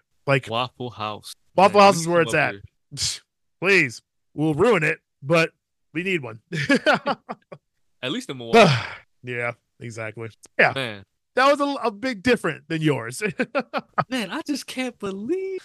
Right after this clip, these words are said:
Speaker 2: you feel that way about Checkers and Five
Speaker 1: Sorry.
Speaker 2: Guys.
Speaker 1: But for very different reasons, though. And it's, I don't know. I just,
Speaker 2: You
Speaker 1: I
Speaker 2: can't do the
Speaker 1: can't.
Speaker 2: grease you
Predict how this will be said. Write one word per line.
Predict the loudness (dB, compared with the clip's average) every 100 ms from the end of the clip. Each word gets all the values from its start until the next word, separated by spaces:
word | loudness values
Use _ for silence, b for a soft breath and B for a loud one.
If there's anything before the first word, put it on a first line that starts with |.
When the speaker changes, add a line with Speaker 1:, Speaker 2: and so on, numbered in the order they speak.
| _
Speaker 2:
you | -4 -2
feel | 0 0
that | 2
way | 0 -2
about | -2 -2 -4
Checkers | -8 -8 -6 -6 -2 -2 -2 -4 -8
and | -8 -6
Five | -6 -4
Speaker 1:
Sorry. | -2 -2
Speaker 2:
Guys. | -4 -8 -12 -18 -20 0
Speaker 1:
But | 2 4
for | 4 4
very | 6 6 4
different | 4 2 2 0
reasons, | 6 8 8 2 -2
though. | 0 0 0
And | -2
it's, | -2 -6 -10 _ _
I | 2 2
don't | 2 -2
know. | 0 0 0 -4
I | -8
just, | -6 -6
Speaker 2:
You |
Speaker 1:
I | -2
Speaker 2:
can't | -2
do | -2
the | -4
Speaker 1:
can't. | -4
Speaker 2:
grease | -4 -4
you | -8